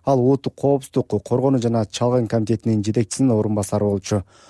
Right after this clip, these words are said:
Украинанын атайын кызматтары Аристов өлкөдө бешинчи июндан жыйырма экинчи июлга чейин болбогонун аныктаган.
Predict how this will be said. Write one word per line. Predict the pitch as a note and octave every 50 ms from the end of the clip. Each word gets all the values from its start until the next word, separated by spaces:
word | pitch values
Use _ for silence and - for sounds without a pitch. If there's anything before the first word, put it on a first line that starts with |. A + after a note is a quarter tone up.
| - _ _ _ -
Украинанын | D3+ D3 E3+ D#3+ D3+ C#3+ C#3+ C#3 C3 B2+ B2+
атайын | B2 - C3+ B2+ A#2+ A2
кызматтары | G#2+ B2 A#2+ A#2+ B2 B2 A#2+ A2+ - - A#2 A#2 A#2+ B2 C3+
Аристов | - C3+ B2+ B2+ B2 B2 - - D3+ - -
өлкөдө | A#2 A2+ - - A2 A2+ G2+ G#2+
бешинчи | A#2+ A2 - - A#2+ G#2 - - A2+
июндан | A2+ A2+ A2+ A2+ C#3 C#3+ C#3+ - - - - _ _ _ -
жыйырма | A#2+ A#2+ B2+ C#3 C#3+ C#3 C3+
экинчи | A#2+ - C3 B2 - - - - - B2+
июлга | A2 G2+ G2+ B2 C3 C3 A#2+ B2 G#2+
чейин | - - - - A2+ B2 C3+ C3+ B2
болбогонун | G#2+ A2 A2 G#2 G#2 G#2 G2+ G#2+ G#2+ A2+ A2 A2 -
аныктаган. | C3 A#2 G#2+ G2+ - - G#2+ G2 G#2 G2 F2+ -